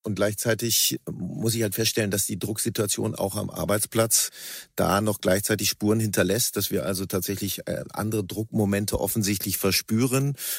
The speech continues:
Also einerseits weniger belastungsfähige Menschen heranziehen, begleiten zum Erwachsenen,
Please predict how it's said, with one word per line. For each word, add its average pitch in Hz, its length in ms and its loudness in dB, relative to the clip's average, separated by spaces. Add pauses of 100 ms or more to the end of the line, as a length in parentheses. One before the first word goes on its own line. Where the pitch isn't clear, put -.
Also 87 240 0
einerseits 90 680 2
weniger 92 360 2
belastungsfähige 98 1040 0 (600)
Menschen 92 500 4
heranziehen, 113 1040 2 (220)
begleiten 110 560 0
zum 107 340 0
Erwachsenen, 117 840 0